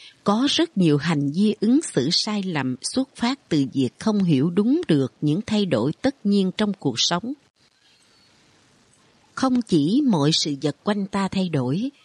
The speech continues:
mà chính bản thân ta cũng liên tục thay đổi. Từ khi ta sinh ra cho đến lúc chết đi là một chuỗi dài những thay đổi không ngừng.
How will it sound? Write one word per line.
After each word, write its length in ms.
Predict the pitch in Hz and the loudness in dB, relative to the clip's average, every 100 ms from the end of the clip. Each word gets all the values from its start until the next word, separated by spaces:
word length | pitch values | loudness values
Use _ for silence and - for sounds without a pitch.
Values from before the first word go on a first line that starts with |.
| - - - - | -20 -20 -12 -2
mà 320 | 175 160 151 | 2 4 2
chính 360 | - 240 311 320 | 2 4 4 2
bản 200 | 165 226 | 0 -2
thân 260 | 247 233 226 - | -2 -2 -4 -4
ta 220 | 220 214 - | -4 -4 -2
cũng 240 | 143 190 | -2 2
liên 260 | 240 220 202 | 2 2 0
tục 220 | - 180 - | -2 -4 -4
thay 180 | 202 180 | -4 -2
đổi. 380 | 135 127 226 - _ _ _ _ _ _ _ _ _ - | -2 -2 -6 -10 _ _ _ _ _ _ _ _ _ 0
Từ 180 | 185 147 | 2 2
khi 320 | - 214 208 - | 0 0 0 0
ta 100 | 220 | 0
sinh 240 | 202 220 190 | 0 -2 -4
ra 380 | - 190 180 175 - | -4 -4 -4 -4 0
cho 280 | 196 175 170 | 2 2 2
đến 220 | 175 208 | 0 2
lúc 200 | 226 233 - | 2 0 0
chết 300 | 226 269 - | 2 2 0
đi 240 | 202 190 - - - - | 0 0 -4 -16 -20 -6
là 160 | 175 160 | -2 0
một 200 | 160 175 - | 2 -2 0
chuỗi 360 | 165 147 254 233 | 2 4 4 2
dài 320 | 170 151 135 | 0 0 0
những 300 | 143 127 214 - | 0 0 -2 -2
thay 200 | 214 185 | -2 0
đổi 220 | 127 180 | 0 0
không 320 | - 208 180 | -2 -2 0
ngừng. 220 | 151 127 | 0 -2